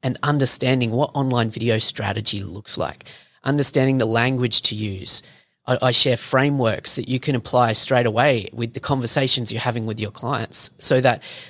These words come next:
by s-, changing the language and the way you're approaching things as you're talking to your clients, you change the positioning of your business and the value that is perceived by your clients. So I think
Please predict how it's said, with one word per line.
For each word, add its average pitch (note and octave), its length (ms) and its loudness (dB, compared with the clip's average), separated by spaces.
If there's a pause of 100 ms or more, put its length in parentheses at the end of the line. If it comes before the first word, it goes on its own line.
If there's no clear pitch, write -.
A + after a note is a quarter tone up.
by C#3 120 4
s-, - 200 2
changing F#3+ 640 0
the E3+ 80 2
language A#2+ 680 -2
and B2 80 -4
the B2 40 -2
way B2+ 220 4
you're C3+ 140 4
approaching A#2 440 0
things A2+ 360 -4 (560)
as B2 200 2
you're C3 80 0
talking B2 380 -2
to C3 140 -4
your G#2+ 160 -4
clients, A#2 560 -4 (520)
you C3 220 -4
change F#3 440 2
the C3+ 60 -2
positioning A2+ 640 0
of G#2 80 -8
your G#2+ 160 -2
business G#2 720 -4
and A#2 100 -14
the A#2 100 -4
value A2+ 640 0 (340)
that A#2 120 -2
is A2+ 180 2
perceived A#2 760 2
by G#2 160 -4
your G2 160 -4
clients. F#2 480 -10
So A2+ 340 2 (640)
I B2+ 140 2
think - 240 0